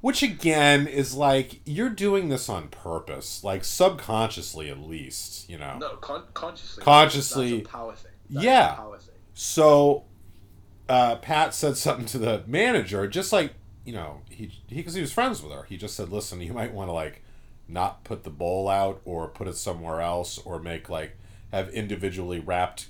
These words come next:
Speaker 1: <laughs> you know, candies or
Speaker 2: Yeah.
Speaker 1: something." So then she calls a <laughs> staff meeting to address the fact that some people are not washing their hands in the bathroom.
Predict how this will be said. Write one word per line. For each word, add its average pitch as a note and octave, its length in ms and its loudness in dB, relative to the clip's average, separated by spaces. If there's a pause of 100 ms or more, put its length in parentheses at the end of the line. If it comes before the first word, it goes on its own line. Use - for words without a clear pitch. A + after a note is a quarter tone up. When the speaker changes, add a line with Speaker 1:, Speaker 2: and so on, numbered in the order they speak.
(120)
Speaker 1:
<laughs> - 120 -20
you - 160 -6
know, A2 140 -2
candies G2+ 760 -8 (500)
or G#2 120 -4
Speaker 2:
Yeah. G2 60 -6
Speaker 1:
something." A2 520 -4 (260)
So - 160 0
then A3 220 6
she A#3+ 260 0
calls A#3+ 400 4
a B2+ 60 -2
<laughs> - 0 -
staff - 880 2
meeting C#3 500 0 (240)
to A3 300 6
address A3 680 6
the - 180 -8
fact - 580 0
that C#3+ 260 -2 (220)
some F#3+ 320 2
people F3+ 320 0
are E3 120 8
not D3+ 280 4
washing D3 580 0
their E3+ 300 2
hands D#3 440 -4
in B2+ 100 -10
the C3 60 -6
bathroom. C#3+ 680 -4